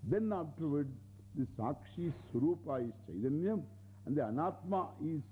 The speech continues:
is nothing but the same Chaitanyam, Satchidatma, Brahman, out of which everything has come, et cetera.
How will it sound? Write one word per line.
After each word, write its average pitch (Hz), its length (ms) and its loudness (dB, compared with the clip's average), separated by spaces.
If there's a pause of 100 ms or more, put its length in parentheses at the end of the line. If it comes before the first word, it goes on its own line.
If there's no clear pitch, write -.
(120)
is 135 220 2
nothing 120 380 2
but 123 140 2 (420)
the - 160 -8
same 143 340 4
Chaitanyam, 120 480 2
Satchidatma, 104 800 0
Brahman, 101 400 2
out 98 160 -2
of 98 100 0
which 98 180 -2
everything 95 340 2
has 95 80 0 (120)
come, 101 140 0
et 90 120 0
cetera. 113 280 -4